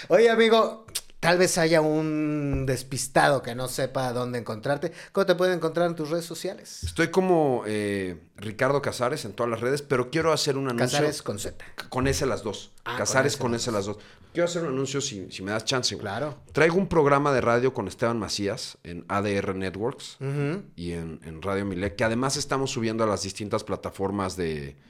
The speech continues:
Speaker 2: de podcast, güey.
Speaker 1: Ok.
Speaker 2: Se llama Versus.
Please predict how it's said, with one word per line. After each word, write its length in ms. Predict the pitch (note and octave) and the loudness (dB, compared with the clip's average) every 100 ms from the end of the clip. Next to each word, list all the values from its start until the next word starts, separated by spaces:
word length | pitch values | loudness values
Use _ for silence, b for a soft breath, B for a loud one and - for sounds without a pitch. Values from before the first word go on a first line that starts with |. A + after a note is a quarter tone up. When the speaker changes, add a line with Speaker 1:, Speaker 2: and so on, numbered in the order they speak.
| b b b | b b b
Speaker 2:
de 380 | - F#2 F#2 E2+ | -12 -2 0 0
podcast, 560 | - A#2 G#2 - D#2 - | 0 2 2 0 -8 -8
güey. 180 | - - _ - | -14 -16 _ -6
Speaker 1:
Ok. 100 | C#3 | 0
Speaker 2:
Se 80 | D3 | 4
llama 160 | C3 | 6
Versus. 600 | B2+ D3+ D#3+ A3 A3+ - | 6 6 4 0 -2 -8